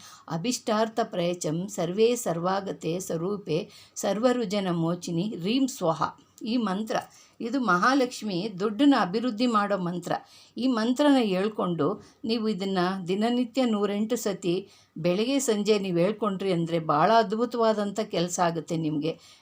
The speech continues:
ದುಡ್ಡುಗೆ ಕೊರತೆ ಇರಲ್ಲ, ಬಡತನ ದೂರ ಆಗುತ್ತೆ, ವ್ಯಾಪಾರ ಅಭಿವೃದ್ಧಿ ಆಗುತ್ತೆ. ರಿಯಲ್ ಎಸ್ಟೇಟ್ ಮಾಡೋರಿಗೆ ಒಳ್ಳೆ ರಿಯಲ್ ವ್ಯಾಪಾರ ನಡೀತೈತೆ, ಜನ ಆಕರ್ಷಣರಾಗ್ತಾರೆ, ಎಲ್ಲ ರೀತಿ ನಡೀತೈತೆ. ಇದನ್ನ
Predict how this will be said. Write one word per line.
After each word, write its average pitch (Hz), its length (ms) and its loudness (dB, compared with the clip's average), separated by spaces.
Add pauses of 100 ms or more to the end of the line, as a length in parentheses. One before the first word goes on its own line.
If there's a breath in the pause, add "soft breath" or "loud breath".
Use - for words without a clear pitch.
(140 loud breath)
ದುಡ್ಡುಗೆ 226 600 2
ಕೊರತೆ 208 420 0
ಇರಲ್ಲ, 175 360 2
ಬಡತನ 180 460 2 (140)
ದೂರ 190 180 2
ಆಗುತ್ತೆ, 170 420 2
ವ್ಯಾಪಾರ 202 440 4
ಅಭಿವೃದ್ಧಿ 220 460 0
ಆಗುತ್ತೆ. 170 460 0 (400 loud breath)
ರಿಯಲ್ 226 380 4
ಎಸ್ಟೇಟ್ 247 280 2
ಮಾಡೋರಿಗೆ 233 580 4 (220)
ಒಳ್ಳೆ 226 360 4
ರಿಯಲ್ 214 340 2
ವ್ಯಾಪಾರ 190 500 4
ನಡೀತೈತೆ, 175 680 -2
ಜನ 180 240 0 (140)
ಆಕರ್ಷಣರಾಗ್ತಾರೆ, 175 1040 0 (440 loud breath)
ಎಲ್ಲ 226 280 2
ರೀತಿ 262 300 -2
ನಡೀತೈತೆ. 190 600 -2
ಇದನ್ನ 208 380 -4